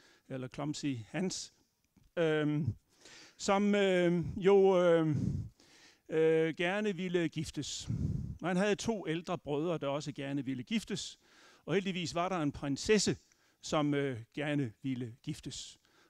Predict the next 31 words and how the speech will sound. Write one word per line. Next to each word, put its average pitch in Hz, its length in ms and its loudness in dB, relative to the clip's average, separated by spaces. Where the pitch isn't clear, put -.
Og 156 80 -4
hun, 233 180 2
øh, 147 360 2
lavede 165 400 2
en 131 100 -2
større 156 280 -2
konkurrence, 147 680 -4
øh, 143 460 -4
og 135 320 -4
det 151 80 -4
var 156 140 -2
sådan, 151 440 -4
at, - 280 -12
øh, 131 260 -6
de 123 60 -10
to 156 320 -6
ældre 160 240 -8
brødre 147 380 -6
der, 131 240 -10
de 135 180 -8
mente 135 280 -4
jo 131 60 -6
bestemt, 143 420 -10
at 123 180 -16
de 127 120 -8
ville 123 140 -10
kunne 127 220 -12
få 143 320 -6
den 127 180 -8
her 135 220 -10
prinsesse, 185 600 -2